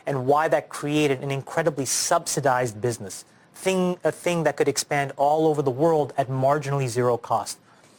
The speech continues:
The only company in the world that looks like that today that is not yet public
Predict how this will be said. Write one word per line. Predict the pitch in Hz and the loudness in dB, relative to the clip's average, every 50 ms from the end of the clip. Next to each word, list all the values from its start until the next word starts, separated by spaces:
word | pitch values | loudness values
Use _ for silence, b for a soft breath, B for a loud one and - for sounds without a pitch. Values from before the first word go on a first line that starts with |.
| b b 139 | b b -4
The | 156 175 185 - _ - | -4 -4 -4 -6 _ 0
only | 160 165 185 202 208 220 233 | 2 2 2 2 2 0 0
company | 220 - - 170 170 165 - 175 175 160 151 | -2 0 -2 -2 -2 0 -2 -2 0 2 0
in | 156 151 | 2 2
the | 147 | 0
world | 131 120 139 147 131 110 - - - - _ _ _ b b b b b b b | 2 4 2 4 4 2 0 -4 -10 -18 _ _ _ b b b b b b b
that | - 135 - - | 0 0 0 2
looks | 147 147 190 196 - - - | 2 2 2 2 2 0 2
like | 170 165 143 - | 2 2 2 2
that | 156 147 147 - | 2 2 2 0
today | - 143 127 143 131 117 110 101 - _ _ _ _ | -4 -2 2 2 2 2 2 0 -4 _ _ _ _
that | - 135 131 | 0 0 2
is | 127 110 | 0 2
not | 131 135 139 151 151 151 | 2 0 0 0 2 0
yet | 151 151 151 - | 0 0 0 -2
public | - 135 120 120 110 110 - | -2 -2 0 0 -2 -2 -4